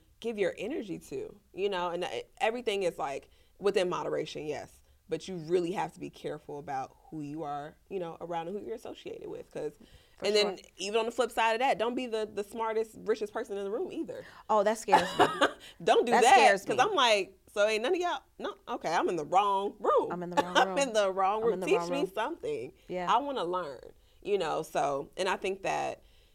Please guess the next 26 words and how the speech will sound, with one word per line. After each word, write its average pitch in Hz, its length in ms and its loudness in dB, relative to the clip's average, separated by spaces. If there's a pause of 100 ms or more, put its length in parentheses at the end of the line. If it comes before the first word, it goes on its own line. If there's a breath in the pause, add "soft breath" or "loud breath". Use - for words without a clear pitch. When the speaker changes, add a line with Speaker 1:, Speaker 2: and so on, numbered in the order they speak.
(160 soft breath)
Speaker 1:
even 196 360 0
some, 180 340 -2
I've 190 160 0
seen 170 280 -4
even 156 380 -6
this 170 300 -4
in 160 80 -8
some 156 160 -8
of 156 60 -6
my 143 140 -6
friends, 147 440 -8
and 147 80 -10
we've 151 140 -10
had 143 160 -6
conversations, 151 720 -12
and 143 100 -12
I'm 175 80 -12
just 208 180 -18
like, 190 200 -8
"Don't 196 240 -6
be 403 140 2
afraid 359 500 -6
to, - 80 -12
like, 240 240 -8
not 170 320 -12
know." - 560 -16